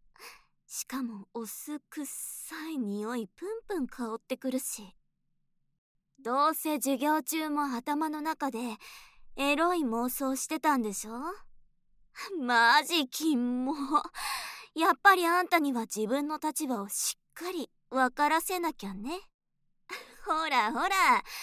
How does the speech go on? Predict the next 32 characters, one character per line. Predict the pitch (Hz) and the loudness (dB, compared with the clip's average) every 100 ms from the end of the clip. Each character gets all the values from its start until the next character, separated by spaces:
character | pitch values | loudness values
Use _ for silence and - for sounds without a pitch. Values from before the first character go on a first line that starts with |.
| - - - - | -12 -16 -12 0
両 | 320 370 392 | 4 6 4
手 | 381 | 2
を | 359 349 | 4 4
上 | 320 | 2
げ | 349 | -2
て | - 359 | -2 -2
頭 | 294 254 254 320 330 339 | -2 -4 -2 -2 0 0
に。 | 247 247 285 254 214 _ _ _ _ _ _ _ _ _ - | -2 -6 -6 -8 -10 _ _ _ _ _ _ _ _ _ -10
そ | 339 - 370 | -4 -2 2
う、 | 392 381 277 - - - - - - - | 6 6 6 0 -8 -8 -10 -14 -16 -2
こ | 247 | 2
れ | 247 262 | 4 4
か | 294 | 4
ら | 277 247 | 2 0
仁 | 220 240 294 330 | 0 2 4 4
王 | 311 | 2
立 | 320 285 | 0 0
ち | |
で | 269 285 | -2 -2
チ | - 311 | -2 -4
ン | 311 | -2
コ | 247 | -2
く | - 240 | -2 -2
わ | 240 | 0
え | 254 | 0
て | 269 | 0
犯 | 254 247 302 | -2 2 2
す | 311 285 | 2 -2
ん | |
だ | 220 | -2
か | - 202 | -6 -6
ら、 | 196 185 | -6 -6